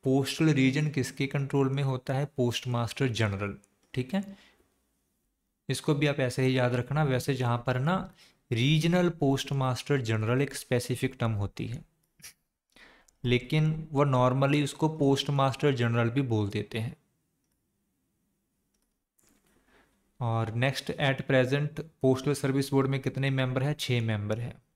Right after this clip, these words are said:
बहुत बार क्वेश्चन ये भी रिपीट हो चुका है। सिक्किम किस पोस्टल सर्कल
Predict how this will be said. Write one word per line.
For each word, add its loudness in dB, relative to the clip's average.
बहुत 0
बार -2
क्वेश्चन -6
ये -2
भी -2
रिपीट -6
हो -6
चुका -10
है। -10
सिक्किम -2
किस -2
पोस्टल -2
सर्कल 2